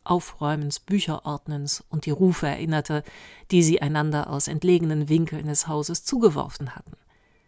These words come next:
während es sich ihnen Kostbarkeit um Kostbarkeit enthüllte.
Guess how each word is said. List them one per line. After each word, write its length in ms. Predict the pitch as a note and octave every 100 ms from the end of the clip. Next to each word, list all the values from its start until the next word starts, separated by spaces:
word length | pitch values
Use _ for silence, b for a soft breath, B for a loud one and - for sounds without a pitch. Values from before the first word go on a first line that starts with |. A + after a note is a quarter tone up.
| _ _ _ _ _ _ _
während 320 | F#3 F3+ F3
es 160 | F3+ E3
sich 300 | F#3 - -
ihnen 420 | G3 G3 A3 A#3 - -
Kostbarkeit 880 | G#3 F#3+ - - F#3+ - G#3 A#3
um 160 | G3 F#3
Kostbarkeit 800 | - F3 - - F3 - B2 -
enthüllte. 580 | G3+ - G3 - F2